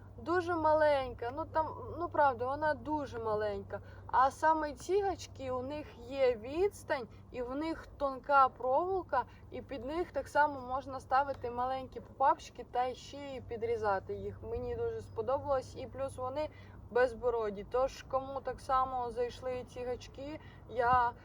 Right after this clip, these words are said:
обов'язково залишу посилання на ні-, на них, так само, як на одяг, і все, що ви бачите в моєму,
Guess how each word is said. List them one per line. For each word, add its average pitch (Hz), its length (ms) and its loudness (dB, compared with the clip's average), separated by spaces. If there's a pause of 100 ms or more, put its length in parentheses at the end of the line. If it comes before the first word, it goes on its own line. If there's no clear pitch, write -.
(140)
обов'язково 262 760 2
залишу 254 560 -2
посилання 269 640 2
на 277 120 -6
ні-, 262 280 -8 (140)
на 262 160 2
них, 262 300 -4
так 254 140 -4
само, 294 300 4
як 247 180 -2 (200)
на 285 100 -2
одяг, 349 540 2
і 415 200 6
все, 339 300 -8
що - 160 -8
ви 285 120 -6
бачите 285 480 2
в 262 80 -6
моєму, 262 380 -4